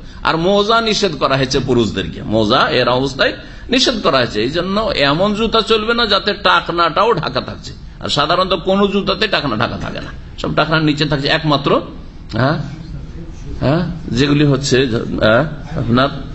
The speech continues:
কি বলছেন, সেফ-, সেফটি যেগুলো বোর্ড ধরেন, এই, এইগুলো যেগুলো ওপর, আহ, পর্যন্ত আছে, সেগুলি শুধু।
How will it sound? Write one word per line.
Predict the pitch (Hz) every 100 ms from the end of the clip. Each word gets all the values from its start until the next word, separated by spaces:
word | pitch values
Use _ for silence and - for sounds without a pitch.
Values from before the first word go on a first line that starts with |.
| - - - - -
কি | -
বলছেন, | 139 143 135
সেফ-, | - 240 -
সেফটি | - 208 208 180
যেগুলো | 135 127
বোর্ড | 110 120 120
ধরেন, | 117 107 117
এই, | - 202
এইগুলো | 214 208 135 101
যেগুলো | - 82 82 - - - - - -
ওপর, | 123 123 120
আহ, | 113 117 110 104
পর্যন্ত | 117 127 101 104 92
আছে, | 104 220
সেগুলি | - 311 240
শুধু। | 160 - -